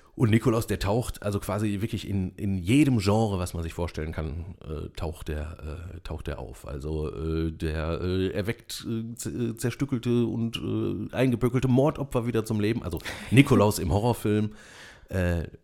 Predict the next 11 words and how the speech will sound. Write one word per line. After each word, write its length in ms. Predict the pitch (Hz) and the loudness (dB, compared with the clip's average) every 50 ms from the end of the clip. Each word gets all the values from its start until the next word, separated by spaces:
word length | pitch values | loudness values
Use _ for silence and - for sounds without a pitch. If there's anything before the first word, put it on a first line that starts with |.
| _ _ _ - | _ _ _ -6
also 220 | - 90 76 76 | -4 -4 -2 -2
richtig 240 | 69 95 - 104 90 | -2 -4 -4 -4 -4
so 180 | - 73 71 101 | -4 -4 -4 -2
Saw-mäßig, 760 | - - 113 107 120 104 76 69 67 - - - - - - | -2 0 0 0 0 0 0 -2 -4 -6 -8 -12 -12 -10 -8
ne? 260 | 73 104 110 - - - | -6 -6 -6 -8 -8 -6
Äh, 40 | - | -6
also 260 | 80 80 76 73 - | -6 -6 -6 -8 -8
unfassbar. 580 | - - - 87 80 - - - - - - - - - - - - - - - | -10 -10 -10 -8 -8 -8 -8 -10 -10 -14 -16 -16 -18 -20 -20 -20 -20 -20 -14 -6
Äh, 320 | - 95 95 101 92 - | -2 0 0 0 0 -2
also, 180 | - 104 104 101 | -2 -2 -2 -2
äh, 540 | 82 - - - - - 95 95 95 90 | -2 -4 -10 -12 -10 -8 -6 -4 -4 -6